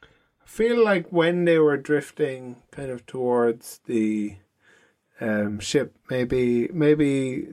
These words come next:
Chekhov. No, sorry, maybe Scotty could have talked more about his character. <laughs> You know,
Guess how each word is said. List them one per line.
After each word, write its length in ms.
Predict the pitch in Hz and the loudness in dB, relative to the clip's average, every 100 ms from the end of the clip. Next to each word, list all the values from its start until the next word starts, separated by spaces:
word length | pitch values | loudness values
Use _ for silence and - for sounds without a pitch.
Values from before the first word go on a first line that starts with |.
| - | -2
Chekhov. 840 | 147 - 143 127 123 - - - _ _ _ _ _ _ _ _ _ _ _ _ _ _ _ _ _ - | -2 0 2 2 0 -6 -20 -20 _ _ _ _ _ _ _ _ _ _ _ _ _ _ _ _ _ 0
No, 140 | 175 | 2
sorry, 300 | 151 190 143 | 4 4 6
maybe 320 | 170 220 233 | 4 2 2
Scotty 680 | 170 - 185 175 175 123 104 | 0 0 4 4 4 -2 -2
could 240 | 110 - 123 | -4 -6 -6
have 140 | 120 | -4
talked 340 | 151 139 139 135 | 0 0 0 -2
more 280 | 117 127 | -2 -2
about 260 | 113 117 117 | -4 -6 -6
his 120 | 110 | -8
character. 640 | - 143 139 - - - _ _ _ _ - _ _ _ - - - - _ | -6 -4 -4 -8 -16 -20 _ _ _ _ -20 _ _ _ -20 -20 -20 -20 _
<laughs> 800 | 202 - 587 294 311 - 285 135 381 381 - 523 - 523 - 494 - - - 339 | -2 0 0 2 4 4 4 2 -2 -4 -2 -4 -2 -4 -2 -6 -6 -10 -6 -4
You 80 | 135 | 0
know, 360 | 127 107 107 | 0 -2 -4